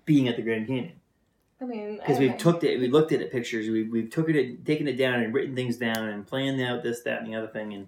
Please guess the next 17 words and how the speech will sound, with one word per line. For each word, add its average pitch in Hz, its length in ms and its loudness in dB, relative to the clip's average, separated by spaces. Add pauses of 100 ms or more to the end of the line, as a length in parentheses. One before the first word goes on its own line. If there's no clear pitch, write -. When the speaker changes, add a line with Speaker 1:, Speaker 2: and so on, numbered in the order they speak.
Speaker 2:
But 285 100 -4
we 381 60 2
had 415 80 2
a 440 100 0 (100)
lot 320 100 2
of - 60 -16
fun 247 220 2
doing 214 240 0
it - 120 -12
too. 220 180 -6
I 226 40 -6
think 240 180 -10
that's, 185 260 -4
like, - 120 -8
half 233 320 -4
of 202 200 -10
the 196 380 -6